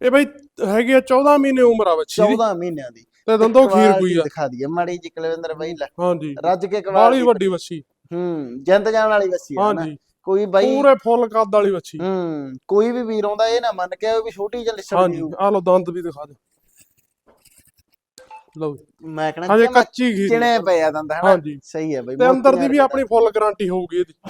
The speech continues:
Speaker 2: ਠੀਕ ਹੈ।
Speaker 1: ਹਾਂ,
Speaker 2: ਅੰਦਰ
Speaker 1: ਇਹ ਨਾ
Speaker 2: ਦੀ
Speaker 1: ਕੋਈ
Speaker 2: ਬਾਈ
Speaker 1: ਸਮਝੇ
Speaker 2: ਕਹਿੰਦਾ
Speaker 1: ਵੀ ਕਿਤੇ ਕੰਜ
Speaker 2: ਗਾਰੰਟੀ।
Speaker 1: ਨਾ ਹੋਵੇ।
Speaker 2: ਹੂੰ।
Speaker 1: ਅੰਦਰ ਦੀ ਬੱਚੇਦਾਨੀ ਦੀ ਗਾਰੰਟੀ ਹੋਊਗੀ ਆਪਣੀ।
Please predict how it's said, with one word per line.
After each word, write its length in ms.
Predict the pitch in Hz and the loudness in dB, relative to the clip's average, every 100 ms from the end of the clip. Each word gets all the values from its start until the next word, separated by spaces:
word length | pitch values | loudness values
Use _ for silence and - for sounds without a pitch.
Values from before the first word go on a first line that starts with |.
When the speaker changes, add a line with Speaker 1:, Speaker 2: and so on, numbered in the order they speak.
| - | -6
Speaker 2:
ਠੀਕ 220 | 208 190 | -4 0
ਹੈ। 220 | 143 117 - | -2 -2 -4
Speaker 1:
ਹਾਂ, 320 | 175 160 139 139 _ - | -2 -2 -6 -14 _ -6
Speaker 2:
ਅੰਦਰ 100 | 190 | 0
Speaker 1:
ਇਹ 80 | 220 | 2
ਨਾ 100 | 233 | 2
Speaker 2:
ਦੀ 60 | |
Speaker 1:
ਕੋਈ 60 | 196 | 0
Speaker 2:
ਬਾਈ 100 | 190 | 0
Speaker 1:
ਸਮਝੇ 140 | 220 | 0
Speaker 2:
ਕਹਿੰਦਾ 100 | 226 | 2
Speaker 1:
ਵੀ 100 | 247 | 2
ਕਿਤੇ 200 | 254 240 | 2 2
ਕੰਜ 100 | 233 | 2
Speaker 2:
ਗਾਰੰਟੀ। 220 | 226 214 214 | 0 0 0
Speaker 1:
ਨਾ 140 | 220 | 2
ਹੋਵੇ। 240 | 214 233 277 - | 2 2 0 -4
Speaker 2:
ਹੂੰ। 220 | 196 202 233 | -8 -2 0
Speaker 1:
ਅੰਦਰ 240 | 226 240 | 2 2
ਦੀ 140 | 233 | 2
ਬੱਚੇਦਾਨੀ 500 | 240 220 240 226 226 | 0 0 0 -2 -2
ਦੀ 160 | 233 226 | -2 -2
ਗਾਰੰਟੀ 340 | 220 208 214 | -2 -2 -4
ਹੋਊਗੀ 240 | 170 165 170 | -6 -6 -4
ਆਪਣੀ। 300 | 170 - | -6 -8